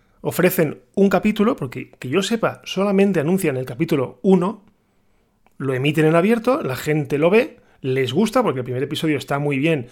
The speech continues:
y además tiene la sorpresa final, que no, no me, no, no voy a decir ahora, pero tiene una sorpresa al final que te hace querer saber más.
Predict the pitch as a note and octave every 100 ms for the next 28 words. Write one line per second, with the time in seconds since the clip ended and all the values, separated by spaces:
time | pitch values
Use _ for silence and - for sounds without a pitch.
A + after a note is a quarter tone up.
0 | - - C#3 B2 C#3+ - - _ _ C#3+
1 | D3 D3+ D#3 D3+ D3+ C#3 C3+ D3+ D#3 B2
2 | C3 B2+ C3+ C#3+ D3 C3 C3+ C#3 D#3 D#3
3 | C3+ D3 C3+ D#3+ D3 B2+ A#2+ B2+ - _
4 | - D3+ D3+ D#3 E3 D#3 C#3+ C#3 E3+ F#3+
5 | F#3+ - - _ _ - D#3 D3+ D3+ E3+
6 | D3+ C3+ C#3+ C#3+ C3 B2+ C3+ A#2 - -